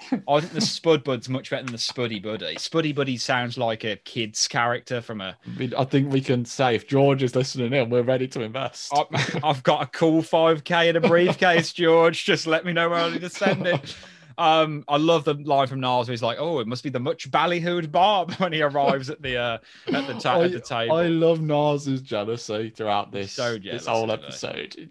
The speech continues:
Speaker 2: it's brilliant.
Speaker 1: It's so good. Um, and we have, I'm just gonna take my microphone out of the thing 'cause I'm starting to get, like, square eyes. I'm so close to the screen. Um, the tablecloth is here,
Speaker 2: Yeah.
Speaker 1: Kate.
Speaker 2: And it, <sighs> it stands out like a sore thumb.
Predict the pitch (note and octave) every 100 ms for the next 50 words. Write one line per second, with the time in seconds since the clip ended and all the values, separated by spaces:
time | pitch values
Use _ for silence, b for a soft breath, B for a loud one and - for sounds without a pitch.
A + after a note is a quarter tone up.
0 | - C#3+ C3+ C3+ B2+ B2 - - _ -
1 | - - A#2+ A2+ G2+ D#2 C2 - - A#2+
2 | A2+ A2 A2+ C#3 C#3+ C3 C#3 A#2 A#2 A#2
3 | - A2+ - F#2+ G2 - - D2 D2+ D#2+
4 | G2 G#2 - D2+ C#2 - D2+ _ - E2+
5 | - - D#2+ D2+ D2+ - - F2+ D#2 D2+
6 | D#2+ C#2 - D#2 E2 F#2+ G2+ F2+ - C#2+
7 | - A#2 G2+ F2+ B B B - D#3 D3
8 | D3 D3+ - - - C3 - E3 D3+ B2+
9 | - G2+ F#2 - C#3 _ _ _ _ A#2
10 | G#2+ A#2 G2 F2+ G2+ D#2+ C#2 - B -
11 | G2+ F3+ - _ - - - - _ _
12 | _ _ C3+ C3+ - C#3 C#3 C#3+ C#3 C3
13 | G#2+ F#2 F#2+ - F#2+ F2+ F2 - D2 D#2+